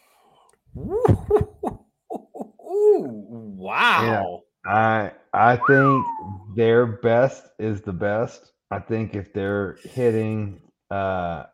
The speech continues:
Speaker 2: as it stands today, as it stands today,
Speaker 1: Wow.
Speaker 2: um, I am
Speaker 1: Th-, that is
Speaker 2: going
Speaker 1: the,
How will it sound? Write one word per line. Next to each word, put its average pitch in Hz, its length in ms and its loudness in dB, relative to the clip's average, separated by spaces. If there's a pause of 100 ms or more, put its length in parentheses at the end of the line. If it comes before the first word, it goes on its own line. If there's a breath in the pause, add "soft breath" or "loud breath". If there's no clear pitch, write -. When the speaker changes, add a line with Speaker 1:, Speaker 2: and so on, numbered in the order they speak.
Speaker 2:
as 143 180 4
it 175 100 2
stands 170 360 2
today, 113 720 -2
as 107 160 -2
it 113 120 -4
stands 107 240 -4
today, 87 520 -6 (140)
Speaker 1:
Wow. 101 800 -2
Speaker 2:
um, 90 180 -4 (280)
I 101 180 0
am 107 80 -4
Speaker 1:
Th-, 110 120 0
that 135 280 6
is 98 180 0
Speaker 2:
going 85 140 -10
Speaker 1:
the, - 40 -20